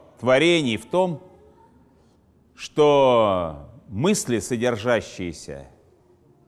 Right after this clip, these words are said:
в этих творениях, в этих словах, не от мудрости человеческой. Конечно, все изложено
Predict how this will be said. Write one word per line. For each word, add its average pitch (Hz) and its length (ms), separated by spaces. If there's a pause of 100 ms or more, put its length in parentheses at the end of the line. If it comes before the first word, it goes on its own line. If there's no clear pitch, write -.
(600)
в 98 100
этих 120 300
творениях, 120 680 (240)
в 87 140
этих 117 240
словах, 143 640 (1120)
не 156 360
от 151 340
мудрости 165 520
человеческой. 143 880 (1800)
Конечно, 156 840
все 160 280
изложено 139 1000